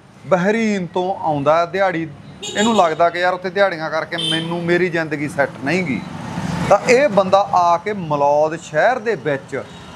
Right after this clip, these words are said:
ਇੱਕ ਚਾਹ ਵਾਲੀ, ਛੋਲੇ ਭਟੂਰਿਆਂ ਵਾਲੀ ਰੇਹੜੀ ਲਾ ਲੈਂਦਾ, ਰੇਹੜੀ।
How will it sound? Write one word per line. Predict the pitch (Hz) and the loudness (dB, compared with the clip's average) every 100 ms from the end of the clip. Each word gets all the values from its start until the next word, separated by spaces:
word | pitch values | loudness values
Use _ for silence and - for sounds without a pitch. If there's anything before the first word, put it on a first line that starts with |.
| - | 0
ਇੱਕ | 202 247 - | 2 2 -2
ਚਾਹ | - 196 220 254 | 2 4 4 2
ਵਾਲੀ, | 254 240 240 240 - - | 2 2 0 -4 -14 -16
ਛੋਲੇ | - 185 190 190 196 | -2 2 2 2 0
ਭਟੂਰਿਆਂ | 196 202 226 190 | 0 -4 0 2
ਵਾਲੀ | 165 175 | 2 2
ਰੇਹੜੀ | 143 151 220 | 0 0 0
ਲਾ | 170 107 | -2 -4
ਲੈਂਦਾ, | 101 92 - - - | -10 -16 -16 -16 -6
ਰੇਹੜੀ। | 123 160 170 | 2 2 2